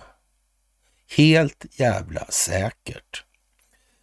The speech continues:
Ja, och, och U S As leg-, le-, legosoldat från U S A, ja, så, som har varit i Ukraina har nu synts operera på Gaza.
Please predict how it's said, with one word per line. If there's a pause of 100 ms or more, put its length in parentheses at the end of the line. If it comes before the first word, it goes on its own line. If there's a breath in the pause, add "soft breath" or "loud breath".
(1000)
Ja,
och,
och
U
S
As
leg-,
le-,
legosoldat
från
U
S
A, (380)
ja, (800)
så,
som
har
varit
i
Ukraina
har
nu
synts
operera
på
Gaza.